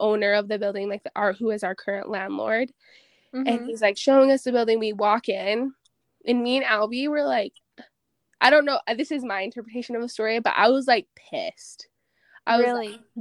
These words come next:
Speaker 1: "I'm so pissed," because I knew this is exactly where we were supposed to be. Like, it just felt so good and so right. And I looked at it, and I was obsessed with it. But I'm like,
Speaker 2: Mm-hmm.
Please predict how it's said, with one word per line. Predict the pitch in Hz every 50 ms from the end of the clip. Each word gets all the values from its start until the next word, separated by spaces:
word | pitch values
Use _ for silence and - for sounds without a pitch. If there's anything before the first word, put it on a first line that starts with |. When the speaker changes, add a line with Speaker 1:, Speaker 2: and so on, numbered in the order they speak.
| - _ - 214
Speaker 1:
"I'm | 220 226 240 233
so | - - 220 220 247
pissed," | 247 - 196 165 190 - -
because | - 233 - - 233 214 -
I | - 214 214
knew | 226 226 226 220
this | 233 220 -
is | 220 220
exactly | 220 214 202 220 208 208 202 196 214 208 185 202 - - 220 202 180
where | 180 180 180
we | 180 175 160
were | 165 196
supposed | - - - - - -
to | 208
be. | 196 190 185
Like, | 185 226 - 240
it | 220 220
just | 233 - - _ -
felt | - 190 196 196 - -
so | - - - 214 208 196 220
good | 214 190 190 170 165 196 214 214
and | 208 208
so | - - 220 214 208
right. | 190 180 175 190 220 185
And | 214 220
I | 208
looked | 196 175 180 202 - -
at | 226 233
it, | 233
and | 196 180
I | 180 170
was | 180 190 180
obsessed | - - - - - 190 180 190 - -
with | 247 247 -
it. | 294 294 311 320 330 339 _ _ _ _ _ _ _ _ _ - 240
But | 247 262
I'm | 254 240
like, | 233 240 226 226
Speaker 2:
Mm-hmm. | 233 240